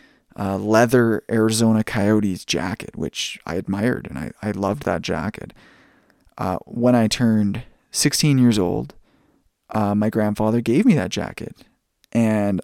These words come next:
I have this photo of myself and my grandpa standing in front of Uncle Dave. Uh, Uncle Dave is not my uncle. <laughs> That's, that's, that was the name of my first truck. It was a big red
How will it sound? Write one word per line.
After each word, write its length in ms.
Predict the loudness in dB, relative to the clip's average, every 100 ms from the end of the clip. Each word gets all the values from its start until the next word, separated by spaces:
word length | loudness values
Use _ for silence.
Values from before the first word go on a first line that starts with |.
| -2
I 160 | 0
have 260 | 2 2 2
this 220 | 2 0
photo 560 | 0 2 2 2 -4 -10 _ _ _ _ _
of 360 | -2 0 -2 -4
myself 400 | -2 2 2 2
and 80 | 0
my 100 | 0
grandpa 500 | 0 0 0 -2 -2 _
standing 420 | -6 2 4 4 4
in 100 | 2
front 200 | 4 4
of 100 | 2
Uncle 240 | 0 -2
Dave. 440 | -4 -6 -10 -20 _ _ _ _ _ _ -14
Uh, 80 | -6
Uncle 200 | 0 4
Dave 200 | 6 6
is 60 | 4
not 120 | 2
my 160 | 4 6
uncle. 400 | 4 2 -4 -6 -6
<laughs> 80 |
That's, 200 | -4 -4 -4 -4
that's, 240 | -2 0
that 140 | 2
was 120 | 2 4
the 60 |
name 180 | 4 4
of 80 | 2
my 140 | -2
first 300 | -4 -4 -4
truck. 420 | 0 0 0 -10 _ -20 -20 -20 _
It 60 | -2
was 100 | 0
a 60 |
big 360 | 2 4 4 4
red 400 | 2 2 2